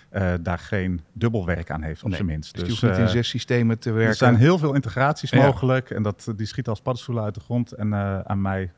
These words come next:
Speaker 1: mede de taak met de rest van het team om, eh, dat in goede banen te leiden.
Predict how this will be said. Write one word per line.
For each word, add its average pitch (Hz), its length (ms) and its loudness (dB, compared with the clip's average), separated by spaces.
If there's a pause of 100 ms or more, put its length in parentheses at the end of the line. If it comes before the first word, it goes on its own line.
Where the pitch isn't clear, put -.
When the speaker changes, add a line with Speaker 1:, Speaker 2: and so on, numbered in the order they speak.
Speaker 1:
mede 110 580 0
de 95 120 -12
taak 95 280 -8
met 95 100 -8
de - 60 -20
rest 90 140 -12
van 95 100 -6
het 85 100 -8
team 90 300 -6
om, 92 200 -4
eh, 87 80 -4 (300)
dat 113 120 -6
in 110 60 -4
goede 101 200 -6
banen 98 260 -2
te - 80 -6
leiden. 95 340 -4